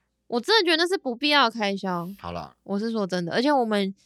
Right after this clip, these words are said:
Speaker 1: 现在家虽然比之前大一点点，其实也没大，没有，没有很让你放蓝骨头可以很轻松。
Speaker 2: 讲到不必要开销啊，之后我们也可以聊这一集，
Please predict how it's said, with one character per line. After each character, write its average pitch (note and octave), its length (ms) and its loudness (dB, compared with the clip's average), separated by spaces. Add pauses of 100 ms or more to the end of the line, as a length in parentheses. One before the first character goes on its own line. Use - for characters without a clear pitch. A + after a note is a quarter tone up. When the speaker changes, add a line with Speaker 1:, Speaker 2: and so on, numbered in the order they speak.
(180)
Speaker 1:
现 D#4 160 4
在 F4 140 6
家 C#4+ 220 4
虽 C#4 120 0
然 A#3+ 140 2
比 G#3 140 -4
之 G#3+ 120 -8
前 G3+ 220 -4
大 A3 220 0
一 A3 40 -4
点 F3+ 200 -2
点， E3+ 240 -4
其 F3+ 80 -6
实 F#3+ 120 -6
也 F3+ 80 -4
没 D#3 200 -8
大， D#3+ 260 -6 (460)
没 G#3 100 -6
有， A3 100 -2
没 G#3+ 120 -6
有 A3 160 0
很 F3+ 400 -6 (160)
让 A3 160 -4
你 F3 180 -4
放 F#3 420 -8 (280)
蓝 F3+ 180 -2
骨 F#3 160 -6
头 D#3+ 300 -10
可 F3+ 160 -8
以 E3+ 80 -2
很 E3 240 -10
轻 F3+ 240 -10
松。 D#3+ 160 -10
Speaker 2:
讲 C#3 120 2
到 F3+ 120 6
不 C3+ 120 -2
必 C3 120 4
要 C3+ 100 8
开 A#2 160 6
销 G#2+ 180 4
啊， G2 160 4
之 - 140 -2
后 A#2+ 220 6
我 F#2+ 80 -4
们 G2 120 0
也 F#2 60 -4
可 A2+ 80 -2
以 - 20 2
聊 E2+ 160 2
这 E2+ 60 -4
一 E2+ 80 -2
集， C2 220 -12